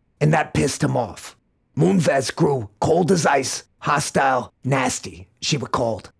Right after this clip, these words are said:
"because I turned him down." During the remainder of their time working together, she said Moonves would bark orders at her,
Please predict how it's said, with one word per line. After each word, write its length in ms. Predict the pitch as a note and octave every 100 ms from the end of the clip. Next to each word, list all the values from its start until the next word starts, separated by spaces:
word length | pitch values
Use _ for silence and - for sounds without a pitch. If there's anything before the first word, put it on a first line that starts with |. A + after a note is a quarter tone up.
| _ -
"because 380 | E3 - D3
I 80 | C#3+
turned 340 | - C#3+ C3 B2+
him 140 | A2+
down." 420 | G#2+ B2+ G#2+ G2 _ _ _ _ _ -
During 320 | E3 F3+ F#3
the 80 | F3+
remainder 480 | F3 F3+ F3 E3+ E3
of 120 | -
their 120 | D#3+
time 360 | - F3 E3 D#3
working 320 | F3+ E3 C3+
together, 460 | B2+ C3 A#2+ G2 - _ -
she 160 | -
said 280 | D3+ E3 C3
Moonves 600 | D#3 F#3 C#3+ D3+ C3 - -
would 220 | C#3 -
bark 280 | D#3 E3 G#3
orders 400 | G3+ G#3 D3 C3+
at 120 | A#2+
her, 240 | A2+ A2